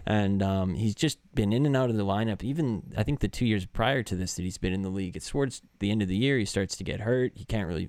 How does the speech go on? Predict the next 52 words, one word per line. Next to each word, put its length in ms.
stay 260
healthy. 500
I 140
think 300
they're 120
probably 360
treading 340
on 140
the 60
side 240
of 80
caution 560
with 180
this 200
injury 300
because 300
they 120
just 260
wanna 220
get 220
t-, 80
him 160
to 80
the 100
playoffs 380
healthy 380
and 140
trying 180
to 60
keep 220
him 180
safe 320
as 120
long 200
as 100
they 120
can. 380
But, 380
uh, 300
I 120
am 180
still 280
worried 220
about 200
that 160
injury 320
because 260
I 60
think 240
that 160
he 120
just, 240